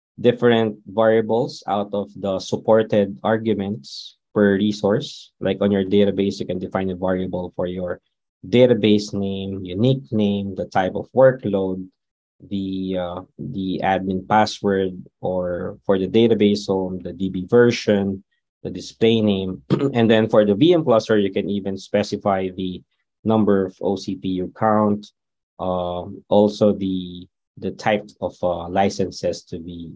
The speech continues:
I mean, the type of license, whether it's license included or bring your own, uh, license. So now that we have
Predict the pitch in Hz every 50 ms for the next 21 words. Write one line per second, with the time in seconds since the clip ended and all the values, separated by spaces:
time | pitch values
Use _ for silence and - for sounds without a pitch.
0 | - - 98 87 - - 92 98 101 92 90 90 87 - 110 101 101 104 92 -
1 | - 104 98 95 90 - 92 101 107 - - 90 90 90 87 90 90 - - -
2 | 104 104 101 104 101 101 - 101 98 - 98 95 92 92 92 92 - - 90 87
3 | 85 85 - _ _ _ _ _ _ _ _ _ _ _ _ - 95 117 113 110
4 | 104 104 - 87 90 90 90 87 87 85 85 92 117 - - 82 82 82 80 80
5 | 80 80 82 _ _ _ _ _ _ _ _ - 92 85 80 - - - - -
6 | - - - - _ - - _ _ _ _ _ _ _ - - 139 165 202 226
7 | 233 214 185 170 170 156 139 135 135 131 123 120 120 113